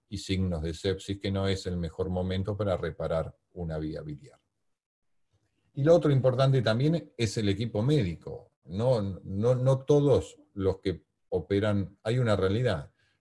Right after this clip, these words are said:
La colecistectomía es la cirugía más frecuente que se realiza en Argentina.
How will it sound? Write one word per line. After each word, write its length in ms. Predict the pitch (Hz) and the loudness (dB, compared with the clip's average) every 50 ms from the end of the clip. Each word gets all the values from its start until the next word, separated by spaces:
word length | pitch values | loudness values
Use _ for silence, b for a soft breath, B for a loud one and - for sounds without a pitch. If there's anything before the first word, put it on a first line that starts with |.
| _ - | _ -8
La 240 | 104 92 92 87 - | -4 -2 0 0 0
colecistectomía 960 | - 101 101 98 95 - 101 95 - 95 95 - 107 117 131 143 147 131 107 | 0 0 2 0 0 -2 -6 -4 -4 -4 -2 -2 -2 0 0 2 2 2 2
es 40 | 95 | 2
la 160 | 95 92 82 | 2 2 0
cirugía 720 | - - 95 87 85 - - 107 110 107 104 98 - - - | -2 -4 -6 -8 -8 -6 -4 -2 -2 0 -2 -2 -4 -8 -8
más 400 | 104 95 90 101 110 107 101 - | -4 -2 0 2 2 2 0 -2
frecuente 520 | - 90 87 82 _ - 98 104 104 101 | -4 -6 -6 -6 _ -4 -2 -2 0 -2
que 100 | 95 87 | -2 -4
se 140 | 80 - 85 | -6 -4 -4
realiza 440 | 78 82 85 87 90 87 82 - 85 | -4 -2 -2 -2 -4 -4 -6 -6 -6
en 60 | 82 | -6
Argentina. 760 | 80 78 76 - 80 82 80 78 - 80 78 71 - - 95 | -6 -6 -8 -8 -6 -6 -6 -6 -8 -10 -10 -10 -10 -12 -14